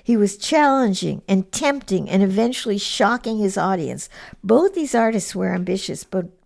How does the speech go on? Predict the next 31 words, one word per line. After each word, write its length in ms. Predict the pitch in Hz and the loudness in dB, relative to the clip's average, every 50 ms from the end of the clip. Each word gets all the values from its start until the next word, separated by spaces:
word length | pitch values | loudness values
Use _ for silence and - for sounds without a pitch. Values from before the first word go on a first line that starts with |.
| _ - | _ -6
but 220 | - 208 185 - | -4 -4 -4 -2
Bonnard 400 | - 196 190 175 190 208 226 240 | -2 -2 -2 -2 -2 -2 -2 -2
was 200 | 240 202 196 - | -2 -4 -4 -6
first 380 | - - - 240 262 262 - - | -8 -6 -4 -4 -4 -4 -6 -10
pleasing 340 | - - 214 226 220 202 190 | -8 -6 -6 -4 -4 -2 -2
himself, 760 | 190 180 190 - - 175 165 170 170 - - - - - - - - _ _ - | -2 -4 -4 -4 -4 -2 -2 -2 -4 -8 -14 -18 -18 -18 -18 -20 -20 _ _ 0
and 280 | 208 196 190 185 190 | 2 2 2 0 -4
Picasso 520 | - - 196 - - 226 202 214 214 - 208 | -8 -10 -12 -8 -4 -2 0 0 0 0 0
was 180 | 175 175 175 - - | 0 -2 -4 -6 -4
always 380 | 226 220 220 226 226 214 - | -2 0 0 0 0 0 -2
challenging 680 | - - - - 254 254 262 262 262 247 233 233 220 196 | -6 -8 -4 0 0 0 2 0 0 -2 -2 -2 -2 0
his 220 | 196 196 165 170 | 0 -2 -2 -4
followers. 760 | - - - 185 180 180 185 185 185 180 175 170 165 - - - - - - - - _ _ _ | -8 -10 -8 -6 -4 -2 0 0 0 0 -2 -2 -4 -8 -10 -16 -20 -20 -20 -20 -20 _ _ _
And 140 | - 190 185 | 0 0 0
of 160 | 185 185 - | 0 -2 -6
course, 320 | - - 196 185 185 - - _ _ _ _ - | -6 -4 -4 -4 -4 -6 -8 _ _ _ _ -6
both 320 | 175 196 214 254 262 - | -2 0 0 0 0 -2
those 260 | - 214 196 180 190 - - | -2 -2 -2 -2 -6 -8 -8
audiences 680 | - 160 170 165 170 156 160 170 - - 147 143 - | -6 -6 -4 -4 -4 -6 -6 -8 -10 -10 -10 -10 -8
are 180 | 120 117 135 143 | -8 -8 -8 -10
first 680 | - - - - 196 175 - 147 - - - - - - - - - _ _ _ _ _ _ _ _ _ _ - | -12 -12 -8 -4 -4 -4 -4 -6 -12 -14 -14 -16 -18 -20 -20 -20 -20 _ _ _ _ _ _ _ _ _ _ 2
only 400 | 185 208 254 285 311 262 190 151 | 4 4 4 4 2 0 2 2
in 60 | 160 180 | 2 2
the 140 | 196 165 | 2 4
imagination, 920 | 180 202 196 185 185 220 220 - 233 208 202 214 254 285 - - 202 151 143 | 4 6 6 6 6 4 2 2 2 2 2 2 2 2 0 -2 -4 -4 -4
because 340 | 156 170 196 - 165 175 - | -4 -4 0 0 0 0 -2
how 180 | 220 208 180 | -4 -4 -2
do 120 | 185 185 202 | -2 -2 -2
we 240 | 202 185 175 196 208 | -2 -2 -2 -2 -2
really 440 | 185 170 208 247 269 302 285 202 151 | -2 -2 -2 -2 -2 -2 -4 -6 -6
know? 360 | 151 143 92 - - - 190 | -6 -6 -8 -8 -8 -10 -12